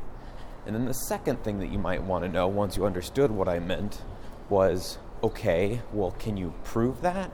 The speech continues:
How does it, how does it work in practice? What, what do you, how do you, how do you cast a spell or,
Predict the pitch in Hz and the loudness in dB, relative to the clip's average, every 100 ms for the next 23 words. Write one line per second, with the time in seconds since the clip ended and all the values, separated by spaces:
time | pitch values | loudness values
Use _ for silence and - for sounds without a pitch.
0 | - - - - - 131 123 113 113 - | -10 -10 -8 -4 6 6 6 2 0 -2
1 | 123 135 117 95 98 107 107 - 104 90 | 0 2 2 0 2 2 0 -2 -6 -6
2 | - - 107 - - - - - - - | -6 -4 -4 -6 -10 -10 -10 -10 -10 -12
3 | - - - - - 110 101 110 110 101 | -10 -6 -6 -8 -6 0 2 2 0 0
4 | - - - - - - 127 123 107 - | -2 -6 -6 -8 -10 -4 0 0 0 -4
5 | - - - - - - - 131 131 123 | -6 -6 -8 -10 -12 -12 -4 4 4 4
6 | 123 101 92 - - - 113 - - - | 2 2 0 -8 -8 -2 -2 -2 -6 -2
7 | - 110 90 80 85 - | 2 4 2 0 -4 -4